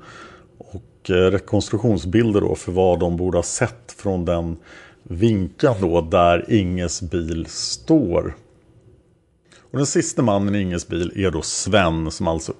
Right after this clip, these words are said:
inte har sina glasögon då, enligt Susanne. Vi får se vad han har att säga. Han förhörs den fjortonde mars klockan tolv fyrtio av L Borgström.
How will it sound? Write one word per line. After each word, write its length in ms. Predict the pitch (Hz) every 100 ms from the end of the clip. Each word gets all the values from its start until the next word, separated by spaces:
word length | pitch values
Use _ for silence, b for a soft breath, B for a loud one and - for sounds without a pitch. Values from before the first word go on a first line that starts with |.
| _
inte 420 | 117 90 80 80
har 220 | 85 82 80
sina 200 | 82 80
glasögon 640 | 95 90 85 - 98 87
då, 80 | 85
enligt 260 | 87 82
Susanne. 340 | - 90 82 87
Vi 60 | 104
får 120 | 135
se 140 | -
vad 120 | 151 151
han 120 | 147
har 80 | 101
att 80 |
säga. 220 | - - - B B B B B -
Han 220 | 143 156
förhörs 400 | 160 127 123 117
den 120 | 107
fjortonde 640 | - 147 110 135 139 143 -
mars 680 | 104 98 139 - - - -
klockan 240 | - 104 104
tolv 240 | - 101
fyrtio 500 | - 110 - - 117
av 260 | - 92 -
L 300 | - 95 92
Borgström. 800 | 87 110 92 85 - 104 143 180